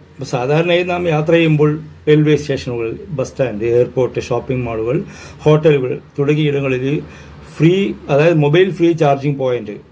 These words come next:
ഏഹ്, എന്ന പേരിൽ യു എസ് ബി പോർട്ടുകൾ കാണാവുന്നതാണ്. അപ്പോൾ അവ ഉപയോഗിച്ച് ഫോൺ ചാർജ് ചെയ്യുമ്പോൾ അവയിൽ തട്ടിപ്പ് നടത്തുന്നവർ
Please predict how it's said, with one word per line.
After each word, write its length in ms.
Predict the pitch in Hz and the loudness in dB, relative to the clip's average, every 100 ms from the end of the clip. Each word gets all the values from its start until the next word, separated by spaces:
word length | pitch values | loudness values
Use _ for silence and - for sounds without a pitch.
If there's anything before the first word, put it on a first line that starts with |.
| _ - - - 143 | _ -20 -20 -4 0
ഏഹ്, 140 | 135 - 156 | 0 2 4
എന്ന 120 | 156 123 | 4 4
പേരിൽ 180 | 127 139 139 | 0 0 0
യു 60 | 156 | 0
എസ് 120 | 147 | 0
ബി 80 | 151 151 | -2 0
പോർട്ടുകൾ 320 | 127 135 131 135 | -4 -2 -4 -2
കാണാവുന്നതാണ്. 580 | 135 139 135 135 123 92 - - - - | -2 0 0 -2 -2 -8 -12 -16 -18 -14
അപ്പോൾ 140 | - 190 147 | -6 0 2
അവ 200 | 196 233 202 | 4 4 4
ഉപയോഗിച്ച് 480 | 202 196 190 180 180 - - - - - - | 4 4 4 0 0 -4 -20 -20 -20 -20 -2
ഫോൺ 200 | 160 175 208 165 | 4 4 2 0
ചാർജ് 300 | 151 160 156 | 0 0 0
ചെയ്യുമ്പോൾ 420 | 147 151 151 135 123 156 - - _ 160 | 2 2 2 0 -2 -6 -12 -20 _ 0
അവയിൽ 200 | 175 180 | 2 4
തട്ടിപ്പ് 280 | 165 - 180 180 | 2 0 0 2
നടത്തുന്നവർ 400 | 147 143 143 | 2 0 0